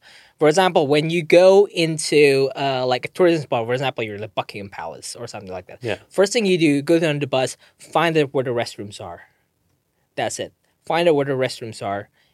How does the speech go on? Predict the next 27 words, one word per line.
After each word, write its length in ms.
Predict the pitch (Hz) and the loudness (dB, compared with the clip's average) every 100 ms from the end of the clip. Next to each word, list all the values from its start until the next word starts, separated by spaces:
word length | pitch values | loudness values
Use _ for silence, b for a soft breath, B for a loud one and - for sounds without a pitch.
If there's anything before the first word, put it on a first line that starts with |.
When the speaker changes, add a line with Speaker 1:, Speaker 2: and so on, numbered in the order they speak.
| _ _ | _ _
Speaker 1:
And 240 | 131 120 | -10 -6
then, 480 | 120 120 113 110 123 | -6 -4 -4 -4 -8
so 200 | - 160 | -6 0
if 200 | 127 120 | 0 -2
you 60 | 143 | -6
don't 120 | 147 | -6
wanna 120 | 139 139 | -6 -6
ask 120 | - | -4
where 140 | 147 | -4
the 40 | 135 | -2
restroom, 240 | 135 - 123 | -4 -4 -6
because 200 | 143 - | -6 2
that's 200 | 202 196 | 2 2
an 120 | 190 | -4
urgent 380 | 131 147 135 110 | -2 -2 -2 -8
thing, 260 | - 123 90 | -6 -6 -6
right? 240 | 90 90 _ | -10 -10 _
And 140 | 127 | -8
then 80 | 127 | -2
Speaker 2:
Yeah. 80 | 131 | -2
Speaker 1:
you 60 | 135 | -2
know 220 | 135 120 | -4 -4
where 240 | 113 110 | -4 -4
is 160 | 107 104 | -6 -8
it. 160 | 90 - B B B B B _ - | -12 -14 B B B B B _ -16
And 300 | 143 131 127 | -12 -8 -6
then, 460 | 123 120 117 120 | -4 -4 -6 -8